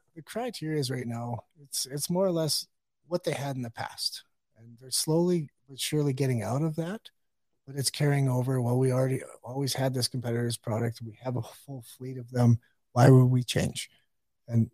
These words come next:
it's, well, it's because it's Canadian made. It's because it's safer. It's because it's lighter.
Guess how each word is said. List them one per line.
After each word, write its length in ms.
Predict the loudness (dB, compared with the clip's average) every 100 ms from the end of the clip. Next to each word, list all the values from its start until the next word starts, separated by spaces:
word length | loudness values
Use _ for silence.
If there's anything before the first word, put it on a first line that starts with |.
| _ _
it's, 360 | 0 6 6 4 _ _
well, 220 | -2 -2 -2 -12 -20
it's 180 | -18 -16
because 280 | -2 0 4
it's 140 | 2
Canadian 460 | 4 4 6 6 2
made. 260 | 0 -6 _ _ _
It's 160 | -20 -18
because 320 | -10 -4 0
it's 160 | 2 4
safer. 400 | 4 2 -6 -12 _ _
It's 80 | -20
because 320 | -20 -18 -18
it's 160 | -16 -14
lighter. 320 | -14 -14 -20